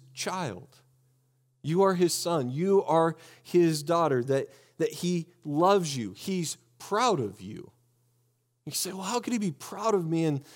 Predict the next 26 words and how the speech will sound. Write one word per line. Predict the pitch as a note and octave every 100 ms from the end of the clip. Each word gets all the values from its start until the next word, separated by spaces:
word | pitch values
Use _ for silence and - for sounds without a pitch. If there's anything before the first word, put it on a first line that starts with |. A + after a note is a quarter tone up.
| - -
in | E3+
the |
midst | D#3+ F#3+ A3 -
of | D#3+
all | - G3+ G#3+
of | F#3+ D#3+
the | C3
poor | - G#3+ A3 G3
decisions | F3 G3+ F#3+ E3+ D#3+
and | D#3
all | D#3+ A3+ A3
of | G3
this | F3+ D#3+
stuff?" | - - F3 - - -
I'm | G#3+ B3+
not | A#3
saying | - A3 G#3+ G3+
he's | F#3 F3+ -
in | F#3+
agreement | F#3 D3 E3+ G#3+ A3+ G3+ F3+
with | F3+
maybe | D#3 F#3 F#3+ E3+
bad | B2+ - B2+ F#3+ F3
decisions, | F3+ - G#3 F#3+ F#3+ D#3
but | F3 E3
he | - G3 F#3+